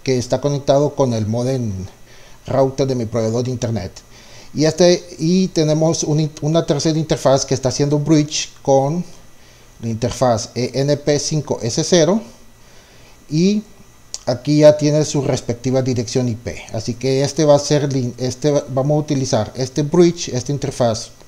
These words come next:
puente, bueno, para hacer puente con el modem router de mi pro-, proveedor de internet, y vamos a utilizar esta interfaz E N P tres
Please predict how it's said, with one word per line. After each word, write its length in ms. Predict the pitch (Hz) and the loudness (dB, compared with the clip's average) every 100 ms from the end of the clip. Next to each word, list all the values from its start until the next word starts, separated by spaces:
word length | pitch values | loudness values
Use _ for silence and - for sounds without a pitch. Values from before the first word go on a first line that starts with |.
| - | -2
puente, 540 | 165 147 131 190 220 - - - - - - - - | 0 0 -2 -2 -2 -6 -20 -20 -20 -20 -20 -20 -12
bueno, 320 | 101 120 147 127 | -6 -2 -2 0
para 160 | 120 | 0
hacer 260 | 107 139 135 | 0 -2 -2
puente 540 | - 165 147 160 156 | 2 2 2 -2 -4
con 400 | - 127 123 123 117 - | 0 0 0 -4 -10 -12
el 480 | 113 107 98 95 92 | -6 -4 -4 -6 -6
modem 360 | 107 131 143 139 | -2 0 0 2
router 400 | 160 156 143 113 | 2 2 0 -4
de 60 | |
mi 140 | 107 101 | -4 -4
pro-, 280 | 113 110 - - | -4 -4 -6 -8
proveedor 400 | 110 104 107 123 | -4 -2 -2 -2
de 60 | |
internet, 460 | 151 170 156 156 151 - - - - - - - - - - | -2 -2 0 0 -2 -8 -20 -20 -20 -20 -20 -20 -20 -16 -2
y 380 | 175 202 208 - - - - - - - - - | 0 2 0 -6 -14 -20 -20 -20 -20 -20 -20 -6
vamos 400 | 135 135 139 135 | -2 0 0 0
a 360 | 131 123 120 - | 0 2 0 -2
utilizar 580 | 127 123 110 110 131 - | -6 -4 -4 -2 -2 -2
esta 180 | 123 - | -6 -6
interfaz 560 | 151 165 - 151 151 - | -4 -2 6 8 6 2
E 200 | 131 127 | -2 -2
N 180 | 131 135 | -2 -2
P 200 | 139 131 | -2 -4
tres 300 | - 139 | -2 -2